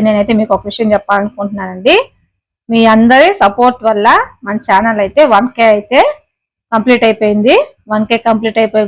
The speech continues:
కూడా కొద్ది రోజులు అయితే గడిచిపోయింది. నేను అనేది ఇప్పుడైతే ఈ వీడియో అనేది చేస్తున్నాను. నాకైతే ఈ రోజు చాలా హ్యాపీగా ఉందండి. నేను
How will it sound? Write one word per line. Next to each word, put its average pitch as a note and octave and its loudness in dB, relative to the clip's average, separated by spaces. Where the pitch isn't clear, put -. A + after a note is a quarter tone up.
కూడా B3 4
కొద్ది G#3+ -2
రోజులు A3+ 4
అయితే G#3 -2
గడిచిపోయింది. G#3+ 0
నేను A3+ 0
అనేది A3+ 2
ఇప్పుడైతే A3+ 0
ఈ A#3 2
వీడియో A#3+ 4
అనేది A3 -2
చేస్తున్నాను. A3 -2
నాకైతే A3+ 2
ఈ - 0
రోజు A#3 0
చాలా A3+ 2
హ్యాపీగా A3+ 2
ఉందండి. G#3 -2
నేను A#3 -2